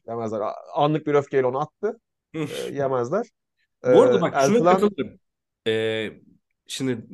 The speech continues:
Speaker 2: karşında yedi kez dünya şampiyonu olmuş biri varken ona karşı aldığın şampiyonluk ne olursa olsun çok kıymetli.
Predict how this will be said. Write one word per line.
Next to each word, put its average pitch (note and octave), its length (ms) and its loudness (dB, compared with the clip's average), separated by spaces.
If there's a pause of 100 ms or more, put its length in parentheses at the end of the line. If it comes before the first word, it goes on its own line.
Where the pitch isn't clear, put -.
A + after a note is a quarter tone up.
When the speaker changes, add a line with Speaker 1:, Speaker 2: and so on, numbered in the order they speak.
(380)
Speaker 2:
karşında D3 420 -2
yedi C#3 300 -2
kez F3 240 0
dünya D3+ 260 -2
şampiyonu D3+ 480 -4
olmuş B2+ 420 -2
biri B2+ 180 0
varken C#3+ 460 -2 (500)
ona D3+ 280 2
karşı E3 400 0
aldığın C#3 640 0 (100)
şampiyonluk D3 680 -6
ne C3 180 -4
olursa E3 400 2
olsun G#2+ 260 -6
çok - 260 -10
kıymetli. G#2 460 -6